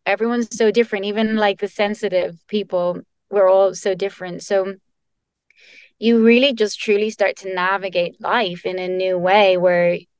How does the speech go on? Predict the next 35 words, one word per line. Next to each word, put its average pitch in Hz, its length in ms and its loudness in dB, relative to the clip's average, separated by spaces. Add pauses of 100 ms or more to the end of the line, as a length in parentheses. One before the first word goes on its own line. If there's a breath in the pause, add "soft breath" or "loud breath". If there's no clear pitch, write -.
(120)
like, 185 220 0
you've 185 200 -4
come 220 200 0
back 202 260 2
to 202 120 -4
life. - 400 -2
You, 196 220 -2
you 202 160 -2
realize 214 340 2
you 214 100 -2
do 202 180 0
have 277 240 -4
things 175 280 -10
to - 100 -14
say. - 360 -6 (400 soft breath)
You 202 100 -2
realize 214 640 4
you're 208 160 -6
not 214 320 -2
okay 226 500 -2
with 226 160 4
a 202 60 2
lot 190 220 2
of 190 100 -4
things 185 280 -10
that 180 100 -4
are 185 100 -2
happening 180 540 -8 (180)
around 175 400 -2
you. 170 180 -4
And 170 200 -6 (260 loud breath)
you 196 120 0
start 202 300 4
to 214 100 0
have 202 300 2